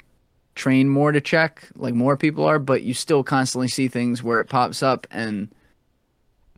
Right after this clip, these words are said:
you know, the masses just get behind it. And now where they do it less in things like that, where there's money involved, more in things like politics. You know, they throw out, someone puts out a good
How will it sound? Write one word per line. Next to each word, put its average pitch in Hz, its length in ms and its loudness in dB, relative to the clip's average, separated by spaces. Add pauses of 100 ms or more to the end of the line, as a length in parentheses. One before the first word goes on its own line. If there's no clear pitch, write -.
(640)
you 117 120 0
know, 113 120 4
the 110 100 0
masses 113 400 2
just - 180 -2
get 107 140 0
behind 113 340 0
it. - 140 -6 (560)
And 117 160 4
now 170 220 6
where 139 140 6
they 113 140 4
do 113 220 2
it 101 100 -2
less 131 300 2
in 120 160 4
things 127 260 4
like 113 180 0
that, 120 380 2
where 110 240 2
there's 107 340 -4
money 123 220 4
involved, 101 400 2
more 120 260 4
in 113 140 2
things 117 280 0
like 110 140 -2
politics. - 640 -4 (720)
You 120 80 -8
know, 107 160 -4
they 107 140 0
throw 117 280 4
out, 113 300 2
someone 120 320 6
puts 120 240 2
out 113 160 4
a 107 60 2
good 123 480 4